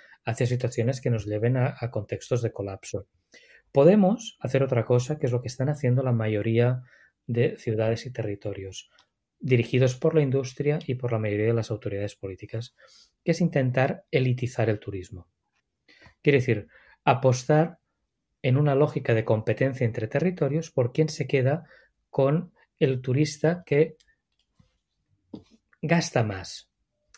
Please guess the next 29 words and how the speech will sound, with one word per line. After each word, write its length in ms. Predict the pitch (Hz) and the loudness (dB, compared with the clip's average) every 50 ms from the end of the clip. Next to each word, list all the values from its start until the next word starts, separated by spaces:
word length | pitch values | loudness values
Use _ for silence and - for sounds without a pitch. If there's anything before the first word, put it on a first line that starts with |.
| _ | _
el 180 | - 139 123 123 | 0 0 0 2
co-, 160 | 156 156 165 135 | 0 0 0 0
turista 260 | - 147 143 - 165 | -2 -2 0 2 0
que 80 | 147 | 0
tiene 200 | 139 - 151 147 | 2 2 2 2
más 240 | 131 135 147 147 147 | 2 2 0 -2 -2
poder 260 | - - 120 110 107 | -2 -2 0 0 0
adquisitivo. 520 | 110 - - - 101 - 107 - - 104 104 | 0 -2 -4 -6 -6 -6 -8 -6 -4 -2 -2
Y 60 | 117 | -2
eso 140 | 123 143 151 | -2 -2 -4
significa 440 | - 156 143 135 123 127 156 127 147 | -2 -2 -2 -2 -2 -2 -2 -2 0
una 100 | 135 123 | 0 0
apuesta 540 | 120 - 135 135 127 - - 160 180 180 - - - - - _ _ _ | 0 -2 -4 -4 -4 -2 -2 -2 -2 -2 -6 -14 -20 -20 -20 _ _ _
por 180 | _ - 123 127 | _ 2 2 4
el 120 | 139 131 | 2 2
turismo 360 | 127 127 117 120 113 123 117 107 | 0 -2 -2 0 0 0 0 0
de 180 | 101 98 95 | 0 -4 -6
élite. 380 | 92 92 92 - - 95 90 - _ _ - - _ _ _ _ | -6 -8 -12 -14 -14 -18 -18 -18 _ _ -20 -20 _ _ _ _
Y 120 | - 123 123 | 0 2 4
en 80 | 123 | 4
esta 220 | 147 151 - - - | 4 4 4 2 2
competencia 560 | 165 143 127 127 117 120 113 - 170 165 - | 2 0 0 2 2 2 2 2 0 -2 0
claramente 540 | - 123 123 123 123 117 120 120 120 123 - | 0 2 2 2 2 2 2 0 0 -2 -4
están 260 | - - - 104 120 | -6 -6 -4 -2 0
un 80 | 135 | 0
montón 320 | 127 117 107 101 - 107 110 | 2 0 0 -2 -4 -4 -4
de 80 | 113 | -4
ciudades 360 | - - 101 101 104 107 - - | -4 -4 -4 -4 -4 -4 -2 -2
europeas 640 | 117 117 120 117 - - 113 120 143 156 - - | -2 0 -2 -2 0 0 0 0 -2 -4 -8 -14